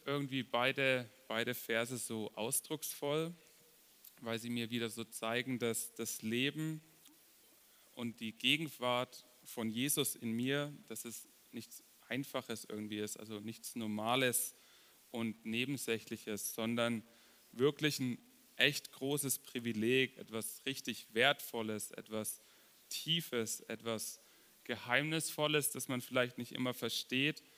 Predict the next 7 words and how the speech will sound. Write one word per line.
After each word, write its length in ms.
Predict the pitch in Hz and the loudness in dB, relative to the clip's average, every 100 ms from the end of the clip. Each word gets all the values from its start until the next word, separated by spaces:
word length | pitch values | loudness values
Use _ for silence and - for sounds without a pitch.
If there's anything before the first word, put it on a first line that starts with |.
| - - - | -20 -20 -10
aber 260 | - 120 120 | -4 2 2
auch 140 | - | 4
was 260 | 143 - - | 2 0 2
Herrliches, 840 | 143 160 160 - 123 113 - - - - | 6 6 4 0 -2 -2 -6 -10 -18 -10
ähm, 400 | 110 107 107 107 - - - - - - - | -6 -4 -6 -8 -14 -20 -20 -20 -20 -20 -14
und 200 | - 120 | -8 -2
was 340 | 120 117 - | 0 2 0